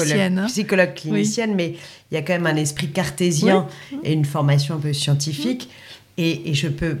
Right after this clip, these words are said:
Speaker 2: même rajouter que vous êtes fille de colonel, donc on peut imaginer qu'il y a quand même quelque chose de très cadré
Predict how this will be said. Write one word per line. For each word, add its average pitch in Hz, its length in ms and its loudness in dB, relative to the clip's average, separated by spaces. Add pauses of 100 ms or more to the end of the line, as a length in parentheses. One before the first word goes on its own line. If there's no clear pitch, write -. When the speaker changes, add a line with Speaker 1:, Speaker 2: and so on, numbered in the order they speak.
(140)
Speaker 2:
même 185 400 2
rajouter 165 440 -2
que 170 40 -6
vous 156 140 -2
êtes 151 120 -2
fille 202 200 -4
de 170 100 -2
colonel, 170 680 2
donc 147 280 -2
on 170 100 0
peut 190 160 0
imaginer 180 540 2
qu'il 175 140 -2
y 143 40 0
a - 20 -10
quand 180 100 0
même 185 160 4
quelque 160 200 2
chose 156 220 2
de 143 80 4
très 147 280 0
cadré 170 540 0